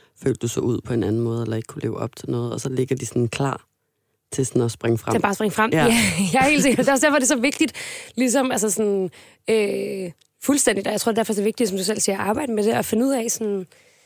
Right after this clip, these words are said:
Speaker 2: det er en full circle, det der med at sige, nu på folkeskole i crowded, og så ligesom kunne mærke sig lidt kureret bagefter, og der gik også flere uger, før jeg kunne, øh, simpelthen ikke finde ud af, hvorfor det var lige det job, der gjorde, at jeg havde det meget bedre, indtil det gik op for mig, "Gud, det er da rigtigt, jeg så dem der," og så havde jeg det sådan, og så skete der det, og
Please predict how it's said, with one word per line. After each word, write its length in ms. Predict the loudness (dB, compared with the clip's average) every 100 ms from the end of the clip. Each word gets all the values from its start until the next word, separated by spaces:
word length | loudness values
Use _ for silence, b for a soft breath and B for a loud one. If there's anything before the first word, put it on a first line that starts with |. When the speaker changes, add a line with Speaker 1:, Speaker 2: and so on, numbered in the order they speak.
| b
Speaker 2:
det 140 | -4 -2
er 40 |
en 60 | 0
full 220 | 0 0
circle, 320 | 2 2 2
det 80 | 0
der 80 | 2
med 120 | 0
at 60 |
sige, 140 | 0 0
nu 60 |
på 60 | 0
folkeskole 480 | 0 0 0 0 -2
i 20 |
crowded, 420 | 0 0 0 0
og 80 | -2
så 100 | 0
ligesom 260 | -2 0 -4
kunne 180 | -4 -4
mærke 220 | -2 -2
sig 160 | -4 -4
lidt 320 | -4 -4 -4
kureret 400 | -4 0 0 0
bagefter, 420 | -2 -6 -4 -4
og 120 | -4 -2
der 100 | 0
gik 180 | 0
også 180 | 0 0
flere 200 | 0 0
uger, 240 | 2 2 2
før 140 | 0
jeg 160 | -2 -2
kunne, 260 | 0 0
øh, 60 | -2
simpelthen 840 | -6 -14 _ _ _ _ 0 2
ikke 100 | 2
finde 80 | 2
ud 20 |
af, 60 | 2
hvorfor 140 | 2
det 100 | 0
var 80 | 0
lige 140 | 0 -4 0
det 220 | -2 2
job, 220 | 0 0 -10 b b b -8
der 60 |
gjorde, 280 | -2 2 4
at 40 |
jeg 80 | 2
havde 140 | 2 0
det 80 |
meget 180 | 0 0
bedre, 280 | -2 -2 0
indtil 240 | 0 0 -2
det 60 |
gik 80 | -2
op 60 | -2
for 120 | -2
mig, 140 | -4 -4 -4
"Gud, 200 | -2 0 -2 _ _ _ _ _
det 60 | -10
er 40 | -8
da 120 | -6
rigtigt, 440 | -8 -6 -6 -6 _
jeg 80 | -10
så 180 | -4 -2
dem 120 | -2
der," 140 | -6 -8
og 140 | -6
så 180 | -6 -6 -6
havde 160 | -4
jeg 60 | -2
det 80 | -4
sådan, 200 | -6 -6
og 60 |
så 100 | -6
skete 200 | -6 -8 -8
der 60 |
det, 220 | -10 -8
og 100 | -6